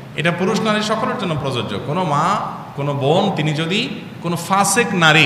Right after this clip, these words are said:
কোনো নায়িকা, গায়িকা, তার মতো ওই স্টাইলে চুল কাটেন তার মহব্বতে, তাহলে সেটা গর্হিত, এটা করা অনুচিত, অন্যায় কাজ। আর এমনিতে তার বিশেষ কোনো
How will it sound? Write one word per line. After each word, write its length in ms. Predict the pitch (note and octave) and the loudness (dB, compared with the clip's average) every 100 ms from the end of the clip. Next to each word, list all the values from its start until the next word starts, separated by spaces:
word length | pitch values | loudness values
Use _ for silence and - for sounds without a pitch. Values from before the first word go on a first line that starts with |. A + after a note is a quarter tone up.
| - | 4
কোনো 140 | D3 C#3+ | 0 2
নায়িকা, 380 | C#3 C#3 C#3 B2+ | 2 2 2 2
গায়িকা, 400 | A#2+ C3 C3 A#2+ A#2 | 4 2 2 -2 2
তার 220 | E3+ F#3+ F#3+ | 4 4 4
মতো 240 | F3 E3+ E3 | 2 2 0
ওই 100 | D#3 | 0
স্টাইলে 380 | D#3+ - F3+ G3+ F#3 | 0 0 0 0 0
চুল 180 | D#3+ C3 | -2 2
কাটেন 300 | B2+ A#2 A#2+ F#3+ - - - - - - - | 2 2 0 -4 -8 -12 -16 -16 -18 -14 2
তার 200 | C3+ C3 | 4 4
মহব্বতে, 600 | B2 B2 D3+ C3+ B2 C3+ G3+ - | 2 2 0 2 0 0 -2 -2
তাহলে 240 | D3 C3+ | 0 0
সেটা 200 | C3+ D3 | -2 -4
গর্হিত, 420 | C3 A#2+ A#2 C3+ D#3 | -4 -2 -2 -4 -4
এটা 200 | A2+ A2+ | -6 -6
করা 220 | G#2+ G#2+ | -4 -4
অনুচিত, 400 | G#2+ A2 A2 D3 | -4 -6 -6 -6
অন্যায় 300 | G#2 F#2 E2+ | -6 -6 -6
কাজ। 200 | - D#2 - - - - - - - - | -8 -10 -12 -14 -16 -20 -20 -18 -20 -6
আর 120 | D#3+ E3 | -2 2
এমনিতে 380 | F#3 A3+ C#4+ A3+ | 2 2 -2 -2
তার 220 | F#3 E3+ D#3 | 2 2 2
বিশেষ 300 | D3 F#3 F3 | 0 0 -2
কোনো 180 | F3+ | -4